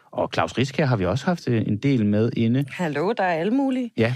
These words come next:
Speaker 2: Måske ikke lige Jens Rohde skal kommentere på krigen i Ukraine nødvendigvis.
Speaker 1: Jeg vil
Speaker 2: Hey.
Speaker 1: se, jeg er sikker på, at han vil sige, at han godt kan.
Speaker 2: Jeg kan jo sige, mens vi sidder og venter på Anders Puk, som jeg glæder mig til at, at, at tale med for første gang, og ikke bare lytte til, at, øhm, til, til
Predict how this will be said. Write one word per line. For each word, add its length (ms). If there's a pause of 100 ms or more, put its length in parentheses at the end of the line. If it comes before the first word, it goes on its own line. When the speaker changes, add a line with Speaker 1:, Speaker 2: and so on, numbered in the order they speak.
(160)
Speaker 2:
Måske 240
ikke 120
lige 160
Jens 220
Rohde 180
skal 140
kommentere 480
på 280
krigen 380
i 40
Ukraine 500
nødvendigvis. 800
Speaker 1:
Jeg 120
vil 80
Speaker 2:
Hey. 60
Speaker 1:
se, 100
jeg 60
er 40
sikker 160
på, 60
at 40
han 80
vil 80
sige, 100
at 40
han 40
godt 140
kan. 180 (240)
Speaker 2:
Jeg 140
kan 80
jo 60
sige, 240
mens 220
vi 60
sidder 220
og 80
venter 220
på 100
Anders 280
Puk, 240
som 180
jeg 120
glæder 180
mig 140
til 220
at, 240
at, 160
at 80
tale 260
med 180
for 120
første 320
gang, 160
og 60
ikke 120
bare 180
lytte 240
til, 260 (340)
at, 240
øhm, 300
til, 180
til 240